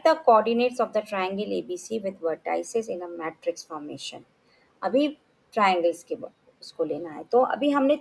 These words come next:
तीन vertices होते हैं एबीसी और उसके कोऑर्डिनेट्स लिख दिए, Four, minus one, three, two, two and minus four। तो इसका order कितना बन गया? थ्री बाई टू।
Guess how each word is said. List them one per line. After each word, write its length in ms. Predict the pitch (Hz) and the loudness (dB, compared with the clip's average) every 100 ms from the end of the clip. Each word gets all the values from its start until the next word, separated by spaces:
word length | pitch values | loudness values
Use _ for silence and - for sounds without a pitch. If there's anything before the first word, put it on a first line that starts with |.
| - | 0
तीन 240 | 285 269 | 2 4
vertices 960 | 220 196 - _ _ _ 175 175 - - | 4 2 -2 _ _ _ 0 0 -2 -2
होते 200 | 175 170 | -2 -2
हैं 160 | 220 233 - 165 | -4 -4 -6 -12
एबीसी 400 | - 175 - 277 | -10 -8 0 2
और 120 | 180 | 2
उसके 240 | - 165 | -2 -10
कोऑर्डिनेट्स 540 | - 165 170 214 247 247 | -6 -4 -2 0 0 2
लिख 120 | 240 | 0
दिए, 180 | 226 240 | 2 2
Four, 440 | - 208 220 254 196 | 2 0 4 4 2
minus 380 | 170 170 180 - | -6 -8 -8 -2
one, 180 | 247 240 | -2 -2
three, 420 | - 180 196 233 _ | -10 -14 -12 -14 _
two, 280 | 208 247 254 - - | -6 -6 -6 -10 -10
two 180 | 208 233 208 | -10 -10 -12
and 180 | 214 214 | -12 -12
minus 380 | 143 143 139 - | -16 -20 -20 -14
four। 140 | 156 - _ _ _ - | -14 -14 _ _ _ -8
तो 40 | |
इसका 220 | 208 - 247 | -4 6 8
order 200 | 240 254 | 8 6
कितना 280 | 254 262 | 4 2
बन 180 | 247 247 | 2 4
गया? 120 | 254 302 | 2 0
थ्री 280 | - - - | -4 -14 -12
बाई 180 | - - | -10 -12
टू। 140 | _ | _